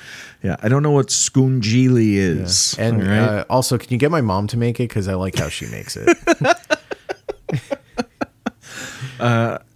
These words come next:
Speaker 1: yeah, I, I mean, uh,
Speaker 2: Scungili is, I think,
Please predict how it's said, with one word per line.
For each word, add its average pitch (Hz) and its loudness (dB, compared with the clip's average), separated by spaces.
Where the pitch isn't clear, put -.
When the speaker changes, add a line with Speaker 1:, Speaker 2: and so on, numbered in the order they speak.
Speaker 1:
yeah, 147 -6
I, 139 0
I 131 2
mean, 120 2
uh, 90 -4
Speaker 2:
Scungili 131 0
is, 92 -2
I 113 -2
think, 117 -6